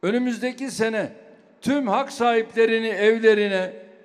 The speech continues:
ve iş yerlerine kavuşturmayı hedefliyoruz. Tabii bu süreçte barınma sorununu çözmek için de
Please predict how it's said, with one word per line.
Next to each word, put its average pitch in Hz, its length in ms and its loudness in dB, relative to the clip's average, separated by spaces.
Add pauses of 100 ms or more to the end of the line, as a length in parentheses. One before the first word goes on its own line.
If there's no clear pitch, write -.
(320)
ve 214 340 0
iş 240 240 -10
yerlerine 233 580 0
kavuşturmayı 220 840 -2
hedefliyoruz. 180 680 -2 (840)
Tabii 226 380 -4
bu 269 100 -8
süreçte 190 640 -2 (600)
barınma 247 560 0
sorununu 226 720 -2
çözmek 226 520 -4
için 220 360 -8
de 240 260 -2